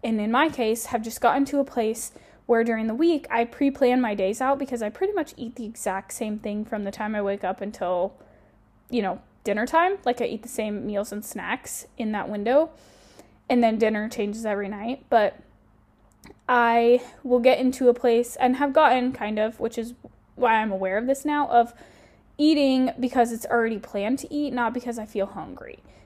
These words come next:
And so that's something I am working on, and something I would advise you, if you are getting into tracking macros, to remember to think about, like,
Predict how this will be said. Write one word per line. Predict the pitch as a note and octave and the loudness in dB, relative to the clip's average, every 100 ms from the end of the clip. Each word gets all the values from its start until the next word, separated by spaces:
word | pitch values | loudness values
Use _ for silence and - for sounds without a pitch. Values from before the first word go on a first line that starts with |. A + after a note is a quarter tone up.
| - | -8
And | A#3+ A3+ | -4 0
so | C4 | 2
that's | C4+ D4+ | 4 4
something | F4+ F4+ F4 | 2 0 0
I | E4 | -2
am | - B3+ | 0 0
working | A#3+ A#3 A#3+ A3 | 0 -2 -6 -6
on, | A3 A3 | -4 -6
and | - A3 | -6 -6
something | - A#3+ B3 B3 | -4 -4 -2 -2
I | A3 | -2
would | G#3+ | -2
advise | G#3 G#3 G#3 A#3 | -2 -2 -2 -4
you, | A3 | -6
if | - | -6
you | G3 | -6
are | - G#3+ | -4 -2
getting | B3 B3 C4+ | 2 2 2
into | C#4 | -2
tracking | C#4 C#4 C#4+ C#4+ | -2 -2 0 -2
macros, | C#4+ C#4+ D4 D4 C#4+ - - - - - | -2 2 4 4 2 -6 -18 -20 -20 -10
to | - | 0
remember | C4 A#3 A3 A#3 A#3 A3+ A#3 - _ | 4 4 4 2 2 2 -2 -10 _
to | - - A3+ G#3+ G#3 G3+ - _ _ _ _ _ _ _ _ _ - | -10 -4 -2 0 0 -2 -4 _ _ _ _ _ _ _ _ _ -2
think | C#4+ D4 | 4 4
about, | D4+ B3 A#3+ B3+ | 6 6 6 4
like, | A3 - | 0 -4